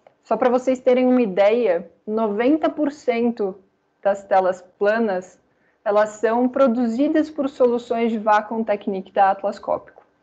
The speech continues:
Temos também Industrial Technique, onde são as soluções de manufatura, tanto aperto, lixadeiras, é, é, adesivo, que são utilizadas na indústria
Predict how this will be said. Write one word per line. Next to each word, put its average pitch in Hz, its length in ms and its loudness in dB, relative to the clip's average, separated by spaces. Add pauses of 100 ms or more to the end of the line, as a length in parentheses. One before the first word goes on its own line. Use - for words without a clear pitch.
(520)
Temos 220 300 2
também 202 540 0 (280)
Industrial 233 520 -4
Technique, 262 720 -6 (540)
onde 226 640 0
são 226 340 0
as 220 160 -2
soluções 247 720 -2
de 277 80 -6
manufatura, 247 1160 0
tanto 220 340 -4
aperto, 220 840 2 (460)
lixadeiras, 208 1120 2 (160)
é, 170 580 -4 (720)
é, 170 380 -2
adesivo, 208 1120 2 (140)
que 220 120 -6
são 226 200 -4
utilizadas 208 680 2
na 208 160 -4
indústria 202 680 -4